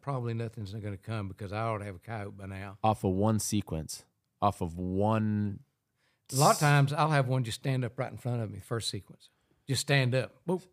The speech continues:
Speaker 2: S-,
Speaker 1: I
Speaker 2: so
Speaker 1: didn't see you.
Speaker 2: So you'll do basically a subtle distress.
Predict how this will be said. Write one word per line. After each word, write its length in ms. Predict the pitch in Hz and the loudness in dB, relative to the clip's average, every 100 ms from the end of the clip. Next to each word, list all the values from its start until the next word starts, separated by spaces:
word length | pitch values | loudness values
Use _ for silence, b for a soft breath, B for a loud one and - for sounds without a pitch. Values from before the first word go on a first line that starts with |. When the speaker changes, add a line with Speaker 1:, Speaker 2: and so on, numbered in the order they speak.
| - | -10
Speaker 2:
S-, 160 | - - | -8 -4
Speaker 1:
I 40 | |
Speaker 2:
so 260 | 120 131 - | 2 4 4
Speaker 1:
didn't 260 | 131 120 - | -2 -4 -2
see 140 | 131 | 0
you. 260 | 117 127 98 | 2 0 -2
Speaker 2:
So 160 | - 127 | 2 4
you'll 220 | 117 139 | 6 6
do 220 | 135 139 110 | 6 2 4
basically 540 | 120 117 120 - 104 | 4 2 0 0 0
a 60 | 90 | 0
subtle 360 | - 113 104 90 | 2 2 2 0
distress. 720 | 92 - 104 90 80 - | -2 0 0 0 -2 -8